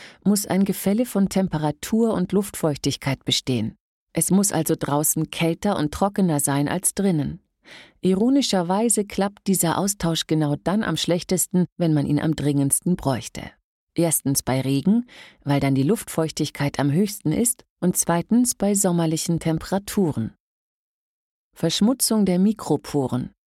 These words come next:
Bei idealen klimatischen Bedingungen bewährt sich atmungsaktive Kleidung ganz gut, zumindest im Neuzustand. Doch je länger man sie trägt, desto mehr verstopfen die Mikroporen in der Membran durch Körperöle,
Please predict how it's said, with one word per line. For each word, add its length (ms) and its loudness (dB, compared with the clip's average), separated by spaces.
Bei 140 2
idealen 640 2
klimatischen 720 0
Bedingungen 580 2
bewährt 400 -2
sich 260 -2
atmungsaktive 880 0
Kleidung 540 0
ganz 320 -2
gut, 340 -4
zumindest 640 2
im 140 2
Neuzustand. 920 -2
Doch 180 -2
je 180 0
länger 300 2
man 180 2
sie 140 -2
trägt, 540 -4
desto 260 0
mehr 300 4
verstopfen 640 -2
die 100 4
Mikroporen 720 0
in 120 0
der 100 2
Membran 520 0
durch 220 -4
Körperöle, 760 0